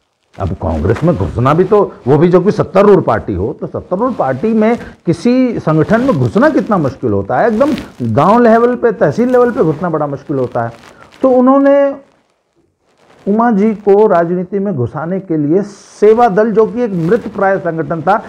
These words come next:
जिसमें कोई जाना ही नहीं चाहता था, ये सेवा दल शायद राजीव गांधी जी ने शुरू किया था, उसमें घुसा दिया था, उसमें बोला, "यहाँ से अपना काम करना शुरू करो।" और उन्होंने सेवा दल में, उमा जी ने सेवा दल में धीरे-धीरे काम करना शुरू किया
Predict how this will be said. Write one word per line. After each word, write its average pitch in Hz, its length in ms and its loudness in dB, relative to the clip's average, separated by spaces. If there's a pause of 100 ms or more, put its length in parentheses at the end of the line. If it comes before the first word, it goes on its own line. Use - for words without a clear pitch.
(200)
जिसमें 226 340 0
कोई 285 180 0
जाना 190 280 2
ही 247 100 -2
नहीं 202 180 0
चाहता 104 380 -4
था, - 200 -18 (960)
ये 214 60 4
सेवा 226 240 2
दल 269 140 -2
शायद 214 640 0 (440)
राजीव 214 260 2
गांधी 202 260 0
जी 190 80 0
ने 175 100 -2
शुरू 143 220 -2
किया 78 220 -8
था, - 220 -20 (1500)
उसमें 247 260 2
घुसा 123 280 2
दिया 113 200 0
था, 110 220 -4 (520)
उसमें 196 400 2
बोला, 147 140 2
"यहाँ 165 340 0
से 147 120 -6 (120)
अपना 117 240 -8
काम 95 260 -8
करना 87 280 -12
शुरू 87 240 -10
करो।" - 300 -14 (400)
और 185 120 4
उन्होंने 202 440 0
सेवा 165 300 2
दल 147 140 0
में, 147 220 -2
उमा 127 200 -2
जी 120 120 -2
ने 117 120 -4
सेवा 107 260 -4
दल 104 120 -4
में 101 220 -4
धीरे-धीरे 95 380 -2
काम 85 240 -8
करना 85 260 -8
शुरू 90 240 -6
किया 90 420 -6